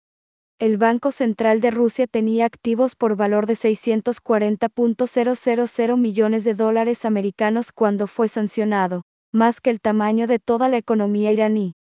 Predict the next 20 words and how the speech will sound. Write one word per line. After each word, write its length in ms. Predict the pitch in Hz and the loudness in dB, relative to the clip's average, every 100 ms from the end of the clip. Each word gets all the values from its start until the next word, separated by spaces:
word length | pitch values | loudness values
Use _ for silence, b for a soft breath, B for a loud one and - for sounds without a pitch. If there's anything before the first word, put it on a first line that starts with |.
| _ - | _ -4
que 80 | |
en 80 | 208 | -2
su 160 | 190 233 | -2 -4
punto 340 | 247 247 262 | 0 0 2
álgido 400 | 254 240 247 240 | 0 0 0 0
tenía 360 | - 220 220 240 | 0 0 0 0
un 120 | 247 | 0
pib 200 | 233 208 | -2 0
de 120 | 240 | 0
unos 280 | 233 240 262 | 2 0 -4
quinientos 560 | - 220 220 220 247 233 | -4 0 0 0 -4 -2
cincuenta 540 | 226 - 208 208 233 | -4 0 -2 0 -4
punto 400 | - 233 220 254 | -2 -2 0 -2
cero 280 | - 233 240 | 0 0 0
cero 300 | - 233 233 | -2 -2 -2
cero 300 | - 233 233 | -2 -2 0
millones 480 | 233 202 226 233 220 | 0 0 0 2 0
de 100 | 214 | 0
dólares 440 | 220 226 233 - | 0 0 0 -2
americanos. 880 | 208 202 202 - 190 180 175 - | -2 -2 -4 -2 -2 -2 -4 -10